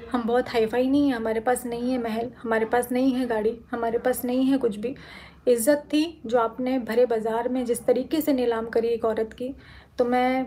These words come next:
भगवान से प्रार्थना करती हूँ कि ईश्वर आपको भी बेटी दे।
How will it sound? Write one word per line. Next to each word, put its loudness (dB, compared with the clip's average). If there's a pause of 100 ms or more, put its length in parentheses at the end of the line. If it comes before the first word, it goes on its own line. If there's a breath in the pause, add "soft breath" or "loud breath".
भगवान -2
से 0
प्रार्थना 0
करती 0
हूँ -6
कि -2
ईश्वर -2
आपको 0
भी -6
बेटी -2
दे। 0